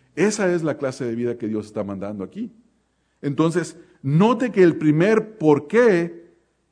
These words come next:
la primera razón es porque Dios está con nosotros. Ahora note la segunda,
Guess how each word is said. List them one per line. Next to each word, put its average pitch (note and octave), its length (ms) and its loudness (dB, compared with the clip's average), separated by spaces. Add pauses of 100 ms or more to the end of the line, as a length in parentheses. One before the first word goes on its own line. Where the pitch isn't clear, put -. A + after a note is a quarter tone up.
(180)
la C3 200 2
primera E3 320 2
razón F#3+ 840 0 (440)
es F#3+ 220 0
porque E3+ 340 0
Dios F#3+ 720 2 (340)
está F#3 600 -2
con F3+ 200 2
nosotros. D#3+ 800 -4 (640)
Ahora D#3+ 280 6
note F3 300 4
la E3+ 160 4
segunda, D#3 960 -2